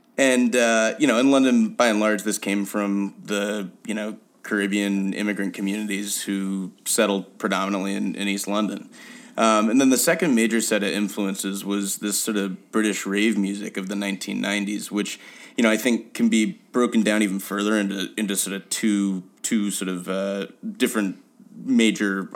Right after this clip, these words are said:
arteries within, uh, within rave music. One is drum and bass, which has this sort of, like, monstrous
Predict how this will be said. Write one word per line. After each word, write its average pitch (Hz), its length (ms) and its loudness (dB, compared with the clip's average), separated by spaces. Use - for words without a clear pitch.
arteries 101 500 -2
within, 98 540 -2
uh, 107 360 -6
within 113 260 0
rave 98 220 -6
music. 92 420 -10
One 123 140 4
is 113 120 2
drum 104 300 0
and 95 140 -2
bass, 104 400 -2
which 101 140 -6
has 101 200 -2
this 98 180 -4
sort 95 140 -4
of, 95 140 -8
like, 98 160 -6
monstrous 101 840 -4